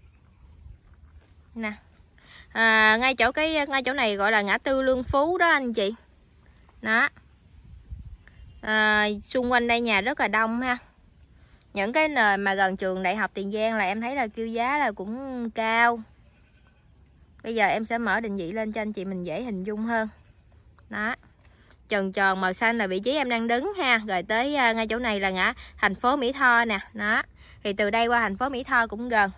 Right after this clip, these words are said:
Để em xem đây khoảng bao xa ha. Từ vị trí của em mà qua thành phố Mỹ Tho là khoảng, à, mười phút chạy xe. À, khoảng, à, sáu, à, sáu phẩy hai cây số nha. Đó. Khoảng mười phút thôi.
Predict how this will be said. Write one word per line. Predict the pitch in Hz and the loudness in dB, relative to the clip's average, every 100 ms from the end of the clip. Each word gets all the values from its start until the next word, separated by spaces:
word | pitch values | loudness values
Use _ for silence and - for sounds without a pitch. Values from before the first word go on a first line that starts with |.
| - | -8
Để | 190 | -2
em | 247 247 | -2 -2
xem | 247 226 | -2 -2
đây | 226 | -2
khoảng | 214 196 | -4 -4
bao | 262 226 | -4 -4
xa | 240 233 | -2 -2
ha. | 240 247 240 - - - - - - - - - - - - - - - - - - - - | 0 -2 -2 -8 -20 -20 -20 -20 -20 -20 -20 -20 -20 -20 -20 -20 -20 -20 -20 -20 -20 -20 -2
Từ | 214 | 0
vị | 208 214 | 2 -2
trí | 269 330 | -2 -2
của | 262 | 2
em | 285 262 240 | 2 2 2
mà | |
qua | 208 226 | 4 4
thành | 247 202 | 4 0
phố | 202 285 | -2 -2
Mỹ | 247 | -2
Tho | 277 285 240 | 0 4 4
là | 220 | 4
khoảng, | 185 160 - 262 | 2 -2 -2 -4
à, | 294 247 226 220 220 226 | 0 4 6 6 4 0
mười | 214 202 | -2 -2
phút | 311 - | -4 -4
chạy | 196 | -4
xe. | 196 254 254 - - - - - - - | -2 2 2 2 -10 -20 -20 -20 -20 -6
À, | 226 226 226 | 0 4 2
khoảng, | 226 151 254 | 2 -2 -2
à, | 294 254 | 0 0
sáu, | 247 269 254 339 | 4 6 6 4
à, | 339 269 254 | 2 2 0
sáu | - 302 | 2 2
phẩy | 269 | 2
hai | 294 294 254 | -2 -2 -2
cây | 254 | -4
số | 240 269 339 | -2 -2 0
nha. | 330 254 - _ - - | 2 2 0 _ -20 -6
Đó. | 220 220 277 - - - _ - _ | 2 2 2 -4 -20 -20 _ -20 _
Khoảng | 208 202 269 | -2 -2 -2
mười | 226 | -4
phút | 202 294 | -2 -4
thôi. | 320 254 240 | 4 4 4